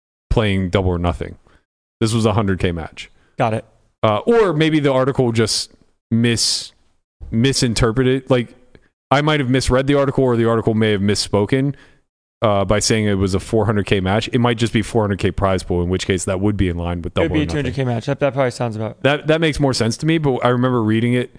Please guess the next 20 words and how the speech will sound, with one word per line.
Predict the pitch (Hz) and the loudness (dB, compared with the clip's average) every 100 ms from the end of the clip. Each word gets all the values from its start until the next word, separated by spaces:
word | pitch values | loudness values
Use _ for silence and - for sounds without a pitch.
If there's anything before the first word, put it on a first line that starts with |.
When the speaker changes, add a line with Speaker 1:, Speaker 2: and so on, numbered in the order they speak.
| - _ _ - | -20 _ _ -2
Speaker 1:
and | 107 98 | -2 2
thinking, | 117 107 107 | 0 2 2
like, | 101 98 101 | 2 2 2
"Oh, | 113 | 0
this | 98 101 | 0 -2
is | 98 | 0
weird. | 104 101 92 | 0 2 0
It's, | 87 - | -4 -8
it's, | - 95 - - 107 | -8 -8 -10 -6 -2
um, | 92 90 87 80 - - _ _ _ 98 | 0 0 -4 -8 -16 -20 _ _ _ -8
it's | - | -2
not | 110 101 | -2 0
the | 104 | 0
usual | 98 95 92 | 0 0 -2
structure | - 101 - 90 | -2 -2 -2 -4
of | 87 | -4
just | 92 | -4
playing | 101 87 | -2 -2
double | 90 90 87 | -2 -2 -4
next." | 92 - - | -4 -6 -12